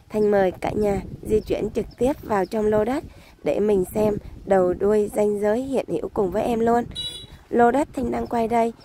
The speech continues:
nếu mà mình di chuyển từ thành phố Hồ Chí Minh lên sẽ dao động là một trăm sáu mươi ki-lô-mét, từ Bình Dương lên sẽ là một trăm hai mươi ki và gần hơn là Đồng Xoài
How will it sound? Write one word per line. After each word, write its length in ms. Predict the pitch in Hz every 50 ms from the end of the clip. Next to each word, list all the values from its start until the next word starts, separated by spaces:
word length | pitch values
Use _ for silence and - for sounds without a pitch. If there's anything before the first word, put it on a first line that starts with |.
| - - - -
nếu 260 | - 208 202 208 233
mà 180 | 262 277 262 226
mình 240 | 202 202 190 185
di 140 | 185 214 208
chuyển 280 | 214 - 190 - - 226
từ 220 | - 240 214 185
thành 200 | - 220 190 185
phố 260 | 180 - 208 196 208
Hồ 260 | 247 285 294 262 202 175
Chí 200 | - 208 214 240
Minh 260 | 254 254 233 233 233
lên 200 | 226 226 226 226 - - - - - - - -
sẽ 240 | - 196 - - 214 220
dao 140 | 240 226 220
động 240 | 208 202 180 - -
là 180 | 185 185 175
một 220 | 170 175 175 170 - - -
trăm 240 | 226 214 214 214 214
sáu 300 | - - 220 196 196 233
mươi 240 | 262 277 269 247 226 -
ki-lô-mét, 540 | - 226 220 220 226 220 220 226 240 285 330 - - - - - - - - - -
từ 140 | 214 190 170
Bình 220 | 185 190 180 170
Dương 180 | 180 202 208 202
lên 300 | 202 214 208 208 214 208
sẽ 140 | - - - -
là 160 | 202 208 190
một 220 | 185 180 175 175 - -
trăm 240 | - 220 208 208 208
hai 180 | 208 220 220 214
mươi 140 | 214 214
ki 300 | 208 - 240 233 240 233 - - - - - - - - -
và 140 | - 185 180
gần 240 | 170 185 185 175 175
hơn 260 | 185 196 208 208 208 - - - - -
là 160 | - 185 170
Đồng 220 | 170 190 180 175
Xoài 360 | 170 - - 190 185 180 175